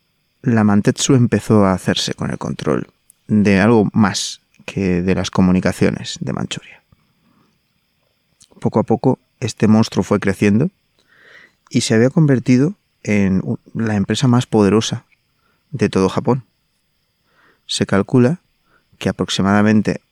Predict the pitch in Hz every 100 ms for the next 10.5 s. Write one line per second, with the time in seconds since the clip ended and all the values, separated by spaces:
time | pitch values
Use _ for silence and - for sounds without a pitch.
0 | _ - 120 113 113 107 98 - 98 -
1 | 76 82 - 90 - 113 - - - -
2 | 87 98 87 85 90 104 104 85 90 85
3 | 104 - _ _ _ 98 - 90 95 98
4 | 107 131 _ - 90 87 87 - - -
5 | - _ _ _ _ _ - 95 92 90
6 | 90 92 98 110 - 98 - - - -
7 | 85 90 - - 98 - - - - _
8 | _ _ _ _ _ _ _ _ - -
9 | - _ - 113 117 - 95 107 - 131
10 | 131 95 95 101 113